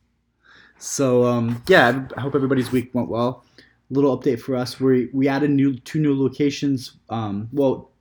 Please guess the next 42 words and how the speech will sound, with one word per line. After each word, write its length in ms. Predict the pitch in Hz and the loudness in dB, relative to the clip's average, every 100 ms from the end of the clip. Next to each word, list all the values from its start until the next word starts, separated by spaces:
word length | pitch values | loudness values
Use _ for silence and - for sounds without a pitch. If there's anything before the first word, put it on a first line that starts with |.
| _ _ _ _ _ _ _ | _ _ _ _ _ _ _
not 120 | 139 | -4
necessarily, 460 | 139 120 147 135 123 | -4 -4 -2 0 -2
I 60 | |
should 180 | 120 127 | -4 -10
say. 320 | - 131 117 | -8 -4 -4
We 160 | 117 123 | -2 -4
have 340 | 117 123 113 - _ _ _ _ | -4 -6 -8 -16 _ _ _ _
locations 440 | 123 156 - 143 | 0 0 2 -2
in 100 | 127 | -2
Florida, 360 | 127 139 139 131 | -2 0 2 2
New 80 | 127 | 2
York, 240 | 123 117 | 0 0
and 80 | 127 | -2
Jersey, 240 | 123 131 | 0 0
but 140 | 120 117 | 0 0
we 160 | 120 | 0
added 440 | 104 120 123 120 117 - _ - | -2 -4 -2 -2 -4 -12 _ -6
two 160 | 151 | 0
new 160 | 143 123 | 0 0
time 260 | 117 139 | -2 -2
slots, 340 | 127 117 107 - | -2 -6 -8 -4
one 200 | 120 120 | -2 0
in 80 | 117 | 0
New 100 | 107 | -2
Jersey 420 | 117 117 110 110 | -2 -2 -2 -6
and 200 | 104 104 | -6 -6
one 240 | 107 104 | -6 -6
in 240 | 101 101 104 _ _ _ _ _ | -6 -10 -12 _ _ _ _ _
Florida. 520 | - 143 151 107 110 | -8 0 0 0 -4
So 220 | 113 127 | -6 -2
we 100 | 113 | -2
can 160 | 117 123 | -4 -8
check 260 | - 127 | -6 -4
out, 340 | 127 120 - _ _ _ _ _ - | -2 -4 -4 _ _ _ _ _ -12
um, 280 | 104 104 98 | -8 -6 -6
our 240 | 101 110 | -4 -6
ongoing, 1000 | - 107 117 113 117 113 113 110 110 107 - _ | -4 -4 -2 -2 -4 -4 -4 -2 -4 -6 -10 _
um, 500 | 107 95 87 90 117 - - _ - - - | -16 -14 -12 -10 -12 -14 -20 _ -20 -20 -20
class 300 | - 123 123 - | -10 -6 -6 -4
schedule 300 | 123 117 120 | -6 -4 -6
for 220 | - 135 | -4 -4
that. 400 | 110 110 139 | -2 -4 -6